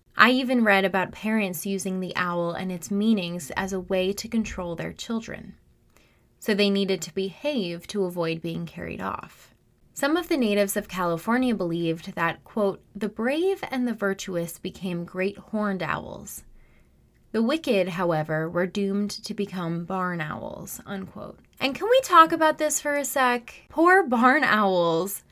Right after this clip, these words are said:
Those are my favorite kind of owls, and they're so cool because they fly almost perfectly silently, and they're gorgeous.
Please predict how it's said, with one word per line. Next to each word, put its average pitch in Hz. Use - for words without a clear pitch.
Those 285
are 370
my 370
favorite 240
kind 220
of 190
owls, 185
and 185
they're 175
so 233
cool 226
because 196
they 180
fly 185
almost 165
perfectly 320
silently, 208
and 180
they're 170
gorgeous. 180